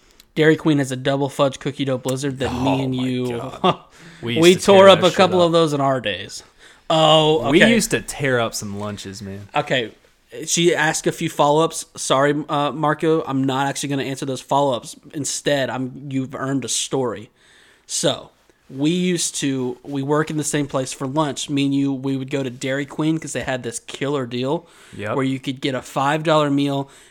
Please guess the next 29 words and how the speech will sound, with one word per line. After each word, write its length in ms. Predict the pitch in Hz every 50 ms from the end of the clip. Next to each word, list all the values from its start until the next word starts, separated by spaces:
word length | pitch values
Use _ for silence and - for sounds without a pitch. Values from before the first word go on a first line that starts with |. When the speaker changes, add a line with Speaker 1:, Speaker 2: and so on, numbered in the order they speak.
| _
Speaker 1:
and 140 | - 127 123
for 140 | - 151 135
an 120 | 131 131 135
extra 380 | 143 151 147 - - - 147
dollar, 400 | 127 131 139 135 147 151 135 131
you 200 | 120 120 123 120
could 140 | - 131 123
get 120 | 143 131 123
a 60 | 107
Blizzard 460 | 113 - 127 127 139 139 139 135 123
along 380 | 123 120 123 123 127 123 120 110
with 140 | 113 107
it. 140 | - - -
Great 320 | - 160 160 160 170 170 160
value. 480 | 143 131 127 127 127 123 123 123 127 123 _ _ _ _ _ _ _ _ _ _ _ -
And 420 | 131 127 131 123 127 123 120 123
so 260 | 123 - - - - 123
I 60 | 120
want 300 | 123 131 143 143 - 170
you 60 | 156
to 60 | 147
tell 540 | - - - 147 135 131 127 127 123 123 - _ _ _ _ - 160 - -
the 260 | 131 123 113 - -
epic 380 | 143 131 - - 143 - -
Blizzard 460 | - 135 131 131 123 117 120 104 - -
story 340 | - - 110 107 98 104
that 220 | 110 - - - 113
you 80 | 113
had. 280 | - 107 98 98 107